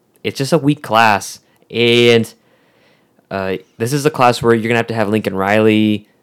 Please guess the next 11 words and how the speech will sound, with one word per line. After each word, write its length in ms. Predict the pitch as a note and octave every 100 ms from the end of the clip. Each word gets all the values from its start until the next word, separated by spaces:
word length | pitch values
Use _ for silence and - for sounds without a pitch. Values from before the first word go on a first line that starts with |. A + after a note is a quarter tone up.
| _ -
Alex 340 | F#2 F2 -
Grinch, 600 | - G#2+ A2+ A2+ A2 -
and 100 | G2
all 300 | F2+ A2 A#2
of 80 | G#2+
their 160 | A2 G#2
guys 600 | G2+ G2 G2 G2+ - -
really 280 | G#2+ A#2+ A2+
s-, 280 | - - - _ _ -
evaluating 840 | G#2+ G#2+ A#2 A#2 A2+ G#2 G2+ G2+
talent 480 | G2 G#2 F#2+ F#2+ F#2+